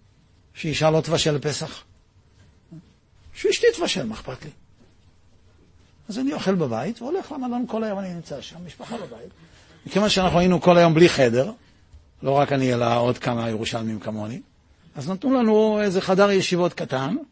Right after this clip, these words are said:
שנוכל לשבת שם. וחדר הישיבות אחד לידינו, היו צעקות כל היום וכל הלילה. כאילו מישהו רוצח שם מישהו.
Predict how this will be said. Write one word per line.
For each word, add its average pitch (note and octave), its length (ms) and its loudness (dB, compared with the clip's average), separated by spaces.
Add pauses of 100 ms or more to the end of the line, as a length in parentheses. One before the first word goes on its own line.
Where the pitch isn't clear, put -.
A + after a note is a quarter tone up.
(400)
שנוכל C4+ 340 -6
לשבת E4 380 -10
שם. A#3 160 -12 (100)
וחדר F3 440 -6
הישיבות E3+ 400 -4
אחד B3 200 -6
לידינו, G3+ 600 -2 (840)
היו G3 220 -2
צעקות - 680 4 (180)
כל F#3 200 2
היום D#3+ 280 0
וכל D3 220 -6
הלילה. A#2+ 300 -6 (360)
כאילו E3 220 -4
מישהו F3 260 -2
רוצח D#3 340 -4
שם B2+ 160 -6
מישהו. A#2+ 280 -10